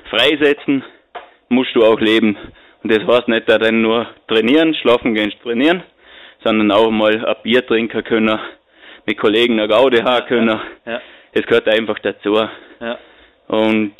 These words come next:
Speaker 1: äh, trainieren, also ich, bei mir zum Beispiel ist schon so, dass ich am Vormittag eine scharfe Einheit mache. Es kommt auch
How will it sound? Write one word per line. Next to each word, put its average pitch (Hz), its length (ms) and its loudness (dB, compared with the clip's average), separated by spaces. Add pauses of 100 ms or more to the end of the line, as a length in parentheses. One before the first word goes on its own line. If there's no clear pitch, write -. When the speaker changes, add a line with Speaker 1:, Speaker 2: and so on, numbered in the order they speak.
(200)
Speaker 1:
äh, 110 360 2 (1600)
trainieren, 120 520 2 (100)
also 110 360 0 (1080)
ich, 123 280 0 (140)
bei 123 120 2
mir 131 240 4
zum 123 120 0
Beispiel 135 440 2 (120)
ist 123 200 -2
schon 131 220 0
so, 113 200 2 (540)
dass 110 160 -2
ich 110 280 4 (760)
am 110 600 -2
Vormittag 123 460 2 (680)
eine 110 120 -4
scharfe 120 380 0
Einheit 123 380 -2
mache. 127 220 -2 (800)
Es - 60 -14
kommt 120 300 0
auch 113 280 2